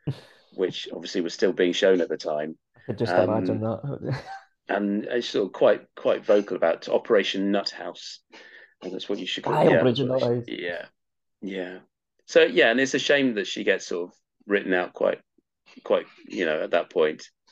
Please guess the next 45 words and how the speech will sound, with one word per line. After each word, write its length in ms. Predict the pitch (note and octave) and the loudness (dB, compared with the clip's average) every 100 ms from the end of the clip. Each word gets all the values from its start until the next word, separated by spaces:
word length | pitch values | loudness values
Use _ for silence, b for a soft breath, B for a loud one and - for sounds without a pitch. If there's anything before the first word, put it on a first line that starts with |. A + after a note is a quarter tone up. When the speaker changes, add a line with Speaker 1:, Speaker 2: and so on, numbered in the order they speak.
| _ - | _ 0
Speaker 1:
Yeah, 200 | D#3+ E3 | 4 4
we 80 | D3+ | 4
didn't 180 | D#3+ | 0
see 180 | B2 E3+ | 0 0
her 80 | F3+ | 0
again 180 | B2+ A#2+ | 0 0
after 240 | A#2 - | -2 -2
that. 200 | A2+ A2 G2 | -4 -2 0
Speaker 2:
No, 220 | F#2 E2+ F2+ _ C#3 | 0 0 -4 _ -10
Speaker 1:
Yeah, 100 | B2 | -4
Speaker 2:
no. 100 | - | -4
Speaker 1:
it's, 240 | - - _ _ _ | -6 -12 _ _ _
it's 100 | _ | _
a 60 | C3 | -8
shame. 320 | - D#3 C3+ - _ b b b b G2 | -2 0 -2 -8 _ b b b b -6
Speaker 2:
Mm. 280 | G2 F#2 - - | -6 -8 -16 -6
Speaker 1:
So 100 | B2+ | -4
Scorby 760 | - F#3+ G#3 F3 D#3+ C3 - _ _ _ _ | 2 4 6 6 6 4 -2 _ _ _ _
makes 260 | - - - | -2 0 0
a 60 | |
bomb 460 | A#2+ D3+ D3 G#2 G2 _ _ _ _ | 0 4 4 2 -6 _ _ _ _
to 60 | A#2+ | -14
scatter 300 | - B2+ F#2 | -2 0 0
the 80 | A#2 | -4
Krynoid. 420 | - C3 A#2+ G#2+ | -6 0 0 2
Now, 120 | A#2+ | 2
this 140 | - - | 2 2
bit, 280 | C#3 - - _ _ - | 2 2 -4 _ _ -6
was 120 | A#2+ | -4
obviously 340 | A#2+ B2 A#2+ G#2+ | -4 -4 -6 0
Mary 240 | F3+ F3+ | 2 4
Whitehouse. 580 | E3 E3 D3+ A2 G2 - | 2 2 -2 -6 -8 -6
This 160 | C#3 F3 | -4 -2
is 100 | C3+ | 2
one 120 | C#3+ | 4
of 80 | B2+ | 2
the 60 | |
occasions 460 | A#2 - C#3+ A#2+ A2+ | -2 -2 -2 -2 -2
where 100 | A2+ | -2
I 20 | |
think 140 | B2 F#2+ | -2 -2
Mary 180 | A#2+ | -2
Whitehouse 420 | A2+ B2 A#2 A2 - | 0 0 -2 -6 -8
was 220 | A2 - _ _ _ _ _ _ | -10 -10 _ _ _ _ _ _
completely 760 | - A#2 - C3+ - A#2+ G#2+ - | -4 -4 0 0 2 0 -2 -6